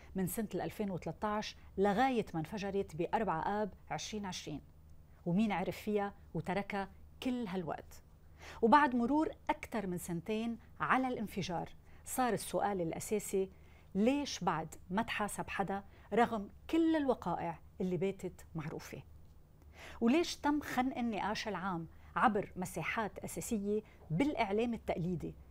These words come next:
اللي بيتبع بجزء كبير منه لأجندة أحزاب السلطة أو جهات نافذة فيها؟ اللي عم نشوفه بكتير من النقاشات الإعلامية تحديداً هو إنه وبدل كشف المرتكبين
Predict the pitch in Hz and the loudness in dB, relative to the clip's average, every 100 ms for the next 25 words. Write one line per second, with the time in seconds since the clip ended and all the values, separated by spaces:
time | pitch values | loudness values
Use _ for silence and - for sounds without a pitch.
0 | - 190 170 143 226 - - 175 151 165 | 2 4 2 0 -2 -2 0 0 0 0
1 | 233 - 165 - 151 196 165 208 208 208 | 0 0 -2 -2 0 2 0 -2 -2 -6
2 | - - 202 240 220 208 285 262 - - | -10 2 8 10 8 4 2 2 -2 -4
3 | 165 196 208 185 175 156 156 - - - | -2 -2 -2 -4 -6 -6 -8 -10 -14 2
4 | 226 254 247 - 143 160 202 214 - - | 6 6 2 -4 0 0 0 -2 -4 -6
5 | 170 185 - 165 - 160 139 - - - | -2 -2 -2 -4 -4 -6 -8 -12 -20 -20
6 | - - - - 262 262 254 247 359 359 | -20 -20 -12 2 6 6 4 2 2 2
7 | 269 175 - - 254 262 240 185 180 170 | 2 0 -2 -4 0 2 2 0 0 -2
8 | 160 - 226 175 160 170 185 202 170 160 | -2 -6 -6 -4 -4 -4 -4 -4 -4 -6
9 | 156 - 226 208 226 - - - 254 277 | -6 -2 2 2 0 -6 -16 2 6 10
10 | 240 208 196 214 - 185 185 156 285 240 | 8 6 -2 -6 2 6 6 6 4 4
11 | 175 - - 139 - 175 165 175 165 - | 0 -4 -4 -4 -2 -2 0 -2 -4 -4
12 | 151 214 226 226 | -2 -2 -2 -6